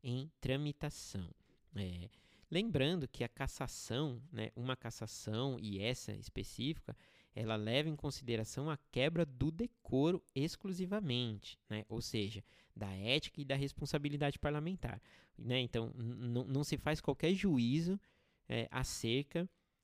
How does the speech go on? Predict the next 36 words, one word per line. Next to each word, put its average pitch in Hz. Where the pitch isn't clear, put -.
é, 110
das 113
questões 139
do 151
processo 147
judicial, 151
ou 98
seja, 110
ah, 135
se -
a 113
deputada 117
cometeu 123
crime 131
ou 107
não, 120
isso 135
não 131
está 113
na 123
esfera 113
aqui 113
da 113
Câmara 113
de 117
decidir. 120
O 143
que 170
eles 127
votaram 139
e 135
votam 120
no 123
caso 107
das 127
cassações 127